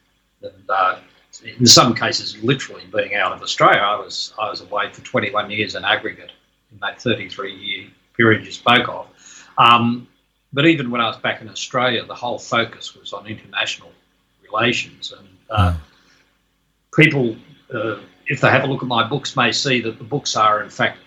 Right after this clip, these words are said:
Speaker 1: um, written set in England for the better part, not exclusively, but for the better part set in England. And that reflects, I think, the fact that, um, the, the history that I want to write about, uh,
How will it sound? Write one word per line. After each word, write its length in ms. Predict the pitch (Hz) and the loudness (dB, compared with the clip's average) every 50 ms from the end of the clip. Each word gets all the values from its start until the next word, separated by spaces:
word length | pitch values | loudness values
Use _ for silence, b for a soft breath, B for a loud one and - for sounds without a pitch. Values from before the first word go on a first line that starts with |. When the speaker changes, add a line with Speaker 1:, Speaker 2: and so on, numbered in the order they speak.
| _ _ - | _ _ -6
Speaker 1:
um, 360 | 104 104 104 104 95 - - _ _ _ _ _ _ 117 | -6 -6 -6 -6 -12 -18 -20 _ _ _ _ _ _ -4
written 420 | 123 127 - - 110 110 107 - - - | -2 -2 -2 -4 -6 -6 -6 -8 -4 0
set 360 | - - - 143 131 - 131 | 2 4 6 6 4 4 2
in 120 | 110 101 | 2 2
England 480 | 123 143 156 139 113 101 101 113 117 - | 4 4 4 4 2 0 -2 -6 -8 -8
for 140 | - - 113 | -10 -10 -10
the 80 | 90 | 0
better 220 | - 165 - 120 - | 2 4 4 4 2
part, 360 | - - - 90 - - - | -2 -6 -6 -6 -6 -4 -4
not 160 | 131 - - | -4 -4 -4
exclusively, 800 | - - - - - 143 139 120 - - - - - - - 113 | -6 -8 -8 -2 2 2 4 4 2 -2 -8 -14 -20 -12 -10 -10
but 140 | 113 - - _ _ _ | -10 -10 -18 _ _ _
for 160 | - - 110 | -8 -8 -8
the 100 | - - | -8 -4
better 220 | - 110 117 120 | -2 -2 -2 -2
part 320 | 110 - 113 98 - - - | -4 -4 -2 -2 -2 0 2
set 180 | - 131 107 | 2 4 4
in 140 | 101 98 110 | 2 2 2
England. 300 | 123 127 113 104 101 - B B B B B B B B B B B 131 | 2 2 2 2 0 -6 B B B B B B B B B B B 6
And 240 | 131 139 139 139 - _ _ _ _ _ _ _ _ 147 | 6 6 6 4 0 _ _ _ _ _ _ _ _ -4
that 280 | 139 147 175 190 - - | 2 4 4 4 4 0
reflects, 720 | 151 135 - - - - 156 143 - - - - - - - - | -2 -4 -4 -6 -2 0 0 0 0 0 -2 -4 -4 -4 -6 -8
I 120 | 127 120 117 | -8 -8 -8
think, 320 | 117 - 131 127 - - | -6 -6 -6 -6 -6 -12
the 60 | - - | -18 -20
fact 360 | - - 131 117 - - - | -8 -6 -6 -6 -6 -10 -12
that, 420 | - - - _ _ _ - - | -12 -12 -12 _ _ _ -6 -2
um, 420 | 113 110 110 110 113 110 110 - - _ _ _ _ _ _ _ _ _ - - 147 | 0 0 0 0 -2 -6 -8 -10 -14 _ _ _ _ _ _ _ _ _ -20 -10 -4
the, 160 | 135 139 117 | -2 -2 -2
the 180 | - - 127 113 | -2 -2 -4 6
history 440 | - 175 180 - - - 151 131 117 | 6 8 8 8 6 4 2 2 4
that 100 | 127 120 | 4 4
I 80 | 117 113 | 2 2
want 200 | 110 117 113 110 | 2 0 -2 -2
to 40 | 101 | -4
write 380 | 101 110 120 127 139 131 - 127 | 0 4 6 6 6 6 4 -2
about, 440 | - - - - - - 120 - - _ _ _ _ _ _ _ _ _ _ _ _ _ _ _ | -8 -10 -14 -16 -16 -16 -18 -20 -20 _ _ _ _ _ _ _ _ _ _ _ _ _ _ _
uh, 460 | 120 113 113 117 107 107 107 107 - | -2 0 2 4 4 4 4 2 0